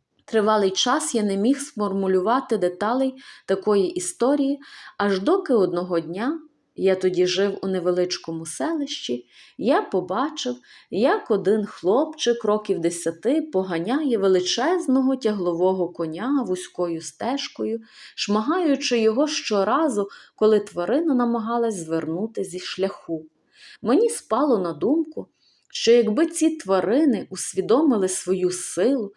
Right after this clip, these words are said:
то ми втратили б над ними будь-яку владу. А також я подумав про те,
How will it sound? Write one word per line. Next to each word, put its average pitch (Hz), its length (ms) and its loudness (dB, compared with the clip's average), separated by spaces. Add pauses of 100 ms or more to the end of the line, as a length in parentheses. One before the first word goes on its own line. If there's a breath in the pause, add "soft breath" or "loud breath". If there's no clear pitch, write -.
(360 loud breath)
то 190 140 4
ми 190 160 2
втратили 262 800 -2
б 262 40 -18 (160)
над 202 300 -2
ними 226 320 2
будь-яку 202 720 -2
владу. 165 520 -4 (580 soft breath)
А 196 100 -2
також 202 440 0
я 190 100 4
подумав 185 580 0
про 170 160 -2
те, 220 380 -4